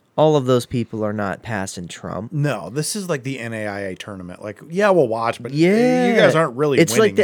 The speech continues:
Speaker 2: anyway.
Speaker 1: N I T. Like,
Speaker 2: Yeah.
Speaker 1: no one cares. Everyone cares about March Madness. No one cares about the not in tournament. <laughs> Like, it's
Speaker 2: Yeah.
Speaker 1: just like,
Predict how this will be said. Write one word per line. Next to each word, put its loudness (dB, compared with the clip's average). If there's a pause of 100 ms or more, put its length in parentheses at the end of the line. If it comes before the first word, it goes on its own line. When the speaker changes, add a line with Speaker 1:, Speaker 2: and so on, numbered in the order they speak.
Speaker 2:
anyway. 4
Speaker 1:
N 4
I 2
T. 0
Like, 0 (160)
Speaker 2:
Yeah. -8 (140)
Speaker 1:
no 6
one 2
cares. 0
Everyone 0
cares 2
about 2
March 0
Madness. 0
No 0
one -2
cares 2
about 2
the 0
not 2
in -2
tournament. -2
<laughs> -2
Like, 4
it's 6
Speaker 2:
Yeah. 6
Speaker 1:
just 0
like, 0